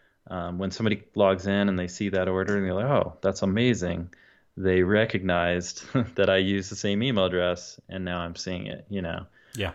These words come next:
Speaker 1: Um, so we're just trying to create delight and surprise, and, and also it just, it helps <laughs> merchants. They're gonna get fewer support tickets asking why an order isn't showing up in my account
Speaker 2: Yeah.
Speaker 1: or,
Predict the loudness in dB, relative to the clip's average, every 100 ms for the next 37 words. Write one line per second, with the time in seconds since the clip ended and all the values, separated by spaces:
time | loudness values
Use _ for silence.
0 | -2 2 2 2 2 4 2 0 2 2
1 | 2 4 4 2 -2 -14 _ _ _ _
2 | _ _ _ -4 -2 0 2 4 4 2
3 | -4 -14 -14 -18 -10 -4 0 0 -2 -4
4 | -10 -12 -16 _ _ _ -8 -2 0 2
5 | 4 4 2 -4 -8 _ _ _ -10 -2
6 | 0 0 0 0 0 -2 -4 -4 -4 -4
7 | -6 -8 -4 -4 -2 -4 -2 -4 -4 -4
8 | -4 -4 -2 -2 0 -2 -2 -4 -10 -20
9 | _ _ _ _ -2 2 2 2 0 -2
10 | 0 0 0 -2 -4 -4 -2 0 0 -2
11 | -2 -2 -2 0 0 0 2 0 0 -6
12 | -10